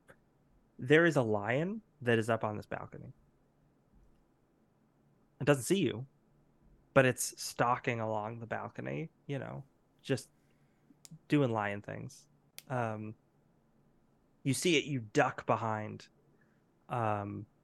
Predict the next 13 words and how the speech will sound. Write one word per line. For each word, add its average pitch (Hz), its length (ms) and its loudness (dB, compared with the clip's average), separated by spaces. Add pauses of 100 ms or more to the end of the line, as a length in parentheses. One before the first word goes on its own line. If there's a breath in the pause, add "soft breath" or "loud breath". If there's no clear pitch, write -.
(880)
a, 104 640 -8 (280)
uh, 104 520 -6 (100)
like 113 140 -12
a, 101 60 -14 (560)
I 131 60 -14
don't 107 120 -14
know, 113 160 -12
like - 140 -12
a, 110 120 -8 (260)
a 139 80 -8
pillar 113 380 -4
or 117 60 -12
something. - 300 -14